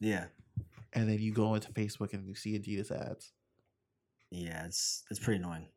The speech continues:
Speaker 2: <laughs> You
Speaker 1: It's kinda
Speaker 2: know?
Speaker 1: s-, it's scary too, or
Speaker 2: It's
Speaker 1: like,
Speaker 2: scary.
Speaker 1: or you'll see it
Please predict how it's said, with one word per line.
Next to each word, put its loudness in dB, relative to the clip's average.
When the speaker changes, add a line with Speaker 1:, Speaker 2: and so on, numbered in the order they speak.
Speaker 2:
<laughs> -10
You 4
Speaker 1:
It's 6
kinda 12
Speaker 2:
know? 12
Speaker 1:
s-, 12
it's 12
scary 12
too, 10
or 10
Speaker 2:
It's 12
Speaker 1:
like, 10
Speaker 2:
scary. 4
Speaker 1:
or 10
you'll 12
see 12
it 6